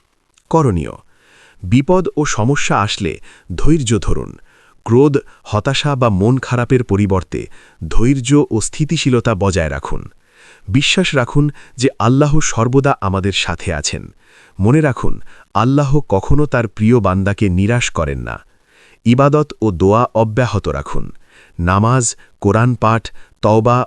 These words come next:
ও দোয়ার মাধ্যমে আল্লাহর সাথে সংযোগ বজায় রাখুন। যারা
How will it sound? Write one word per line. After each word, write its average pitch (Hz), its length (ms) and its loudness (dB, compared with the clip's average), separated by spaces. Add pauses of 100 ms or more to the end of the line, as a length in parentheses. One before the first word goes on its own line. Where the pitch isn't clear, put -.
(120)
ও 101 100 0
দোয়ার 98 380 0
মাধ্যমে 101 520 0 (360)
আল্লাহর 139 440 2
সাথে 131 340 -4
সংযোগ 123 520 0
বজায় 87 320 0
রাখুন। - 360 0 (680)
যারা 147 260 2